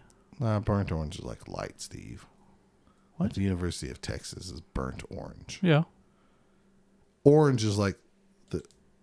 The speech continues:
Speaker 1: orange for O S U. He doesn't even believe me, folks. This guy's a, a real jerk. See, it's not burnt orange.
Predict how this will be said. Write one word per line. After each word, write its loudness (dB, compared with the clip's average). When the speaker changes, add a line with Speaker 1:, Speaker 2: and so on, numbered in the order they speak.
Speaker 1:
orange -2
for -6
O -6
S -10
U. -12
He 0
doesn't 2
even 0
believe -2
me, -10
folks. -10
This -16
guy's -4
a, -8
a -2
real -2
jerk. -10
See, -8
it's -8
not -4
burnt -6
orange. -8